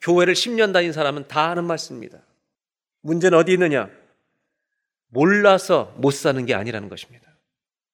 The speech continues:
이 말씀을 몰라서 그렇게 못 살지 않는다는 것입니다. 하나님을 경외해야 된다는 것, 사랑해야 한다는 것 우리 다 압니다.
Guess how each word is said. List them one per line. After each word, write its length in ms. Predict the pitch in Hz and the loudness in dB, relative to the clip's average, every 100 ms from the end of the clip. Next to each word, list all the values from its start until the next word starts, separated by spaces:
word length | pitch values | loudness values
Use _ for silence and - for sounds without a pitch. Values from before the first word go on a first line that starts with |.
| _ _ 175 | _ _ -4
이 100 | 185 | 0
말씀을 360 | 214 214 202 | 0 -2 -6
몰라서 500 | 127 220 262 254 240 | 2 4 6 6 6
그렇게 340 | 220 - 214 190 | 2 2 2 4
못 180 | 160 | 2
살지 320 | 185 202 180 117 | 4 2 2 2
않는다는 380 | 147 190 156 | 2 0 0
것입니다. 560 | 120 113 - - - _ _ _ _ _ _ _ _ | 0 -6 -12 -18 -20 _ _ _ _ _ _ _ _
하나님을 560 | - 240 233 233 226 | -4 0 2 2 0
경외해야 520 | - 170 226 233 226 220 | 2 2 6 8 8 6
된다는 400 | 208 214 202 202 | 6 4 4 2
것, 300 | 196 - - | 2 0 -14
사랑해야 440 | - 277 254 240 | -2 4 6 4
한다는 260 | 220 202 190 | 4 2 2
것 120 | 185 | -2
우리 120 | 170 | -2
다 200 | 175 135 | -2 0
압니다. 440 | 135 185 185 113 | 0 -4 -6 -6